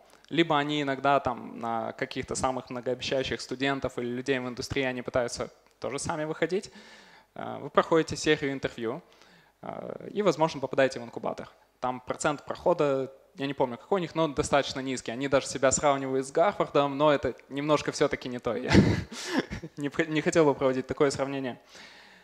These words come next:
Когда вы попадаете в программу, вам, э,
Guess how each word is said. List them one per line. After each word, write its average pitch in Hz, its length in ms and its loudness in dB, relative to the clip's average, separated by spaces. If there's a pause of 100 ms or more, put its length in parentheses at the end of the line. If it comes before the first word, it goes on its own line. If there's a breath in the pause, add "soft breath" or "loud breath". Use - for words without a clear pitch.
(480 loud breath)
Когда 175 360 6
вы 190 240 4
попадаете 165 580 2
в - 40 -20
программу, 147 680 -2 (280 loud breath)
вам, 180 640 4
э, 165 140 2